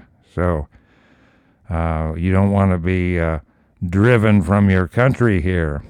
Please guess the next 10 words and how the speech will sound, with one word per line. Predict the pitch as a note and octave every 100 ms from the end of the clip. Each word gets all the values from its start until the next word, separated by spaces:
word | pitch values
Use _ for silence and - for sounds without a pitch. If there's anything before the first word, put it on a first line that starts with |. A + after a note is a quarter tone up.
| - - _ _ _ _ _ _ _ _ _ _ _ _ _ _ _ _ _ -
Nineteen, | B2+ B2 A#2+ G#2 A#2+ B2 A#2+ G2
"A | F2
wicked | G2+ G2 G#2+
man | F#2 F#2+ F#2+ G2 F#2+ F2 - _ _ _ _ _ _
transgressing | - G#2 G#2 F#2+ D#2+ G2 G#2+ A2 A#2+ A#2 A2+
the | F#2
commandments | - G2 F#2 G#2+ G#2+ E2+ F2+ G#2 G2+ - - - _ F2
of | F2+ F#2 D#2
the | F2
Lord | E2+ E2 F2 E2+ F2 D2+